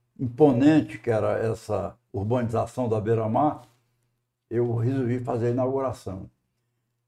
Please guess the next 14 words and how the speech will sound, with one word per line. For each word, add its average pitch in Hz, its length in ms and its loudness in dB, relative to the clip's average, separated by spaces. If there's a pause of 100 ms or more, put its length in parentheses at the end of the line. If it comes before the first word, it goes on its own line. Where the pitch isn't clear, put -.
(120)
E 120 640 -2
o 113 80 -6
governador 104 640 2
Valdemar 104 480 0
Alcântara 98 380 -8
foi 110 220 -6
comigo. 131 520 -2 (560)
Na 131 240 6
hora 156 240 10
que 156 200 -4
nós 147 380 4
chegamos, 151 1300 2 (140)
faltou 135 320 0
energia. 95 540 0